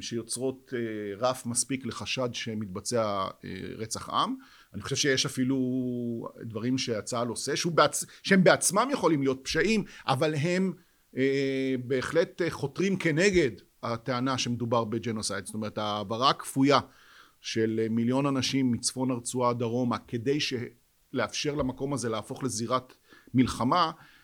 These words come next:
אה, יכ-, יכול להיות שהיא בעצמה פשע, כי לא מת-, לא מתחייבים להם לחזור בכלל, וזה יכול להיות טיהור אתני, אבל, וגירוש, אבל זה מתנגש עם התזה שאנחנו מבקשים לבצע שם,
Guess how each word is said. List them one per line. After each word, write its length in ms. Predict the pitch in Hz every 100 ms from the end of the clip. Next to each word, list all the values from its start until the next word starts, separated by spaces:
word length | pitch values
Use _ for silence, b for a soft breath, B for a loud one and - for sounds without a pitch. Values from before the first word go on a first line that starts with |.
| b -
אה, 460 | 107 110 110 110 104 - -
יכ-, 240 | 123 - -
יכול 320 | 131 123 156 202
להיות 140 | 208
שהיא 140 | 196
בעצמה 380 | 175 165 - 196
פשע, 420 | 196 180 127 110 82 _
כי 240 | - 113
לא 140 | 113 131
מת-, 240 | 135 - -
לא 120 | 131
מתחייבים 460 | 139 - 120 131 135
להם 180 | 123
לחזור 340 | 110 - 123 170
בכלל, 280 | 170 147 120
וזה 120 | 107
יכול 140 | 120
להיות 140 | 120 -
טיהור 220 | 120 123
אתני, 220 | - 170 B B B -
אבל, 240 | 123 147 -
וגירוש, 540 | 120 110 110 156 208 - B B
אבל 600 | 131 127 165 190 165 185 - _ _ _ _
זה 260 | 110 98 127
מתנגש 880 | 127 131 - 139 127 117 214 226 156
עם 120 | 139
התזה 1000 | 127 123 117 - _ _ 202 254 180 151
שאנחנו 320 | 151 131 135
מבקשים 600 | 147 143 139 117 - 151
לבצע 340 | 143 127 135 127
שם, 220 | 131 127